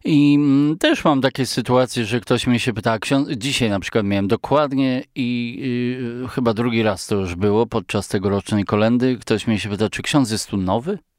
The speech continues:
Albo, ym, nasz ksiądz proboszcz jest chory, y, wiecie, nie? I ludzie jakby to wiedzą, że nasz ksiądz proboszcz, y, trochę chorował i ksiądz proboszcz opowiada, że idzie, y, na kolędę,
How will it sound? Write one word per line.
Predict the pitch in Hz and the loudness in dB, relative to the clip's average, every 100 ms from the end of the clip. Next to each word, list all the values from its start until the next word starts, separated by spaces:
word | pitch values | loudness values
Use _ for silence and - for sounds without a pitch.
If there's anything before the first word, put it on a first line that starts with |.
| _ _ | _ _
Albo, | 131 127 120 104 120 120 120 143 160 | -2 0 -2 2 2 4 2 -2 -2
ym, | 135 110 104 104 104 104 107 | 0 0 0 0 -2 -2 0
nasz | 107 107 - _ - | 0 -2 -6 _ -6
ksiądz | - 113 - | -2 -2 0
proboszcz | 123 107 104 | 0 0 -2
jest | 107 - | -4 -6
chory, | - 104 98 120 131 - - | 0 0 2 -2 -4 -10 -14
y, | 196 95 107 101 | -8 -4 -2 -2
wiecie, | 90 95 - 98 | 0 -2 0 2
nie? | 110 135 139 | 4 2 2
I | - 110 107 107 110 - - - - - - | 0 2 2 2 -2 -10 -20 -20 -20 -16 -4
ludzie | 113 123 | 0 2
jakby | 131 117 123 | 2 2 0
to | - | 0
wiedzą, | 131 151 104 104 | 0 0 2 0
że | 95 110 | 2 0
nasz | 101 - | 0 0
ksiądz | - 104 - | -2 -2 0
proboszcz, | 110 101 101 - - | 0 2 0 -2 -2
y, | 107 101 | -2 0
trochę | 104 101 107 | 0 0 -2
chorował | - 127 135 143 123 117 117 - _ _ | 0 2 4 4 2 0 -2 -10 _ _
i | - | -6
ksiądz | - 113 104 | -2 0 0
proboszcz | - 113 104 104 | 2 2 2 0
opowiada, | 92 104 107 101 | 0 2 2 2
że | 101 107 104 - _ _ _ | 2 0 0 -4 _ _ _
idzie, | 127 95 104 101 104 110 98 95 95 92 | 0 2 2 2 0 0 0 0 0 0
y, | |
na | 101 98 | 0 0
kolędę, | - 101 107 117 135 151 | 0 0 0 2 0 0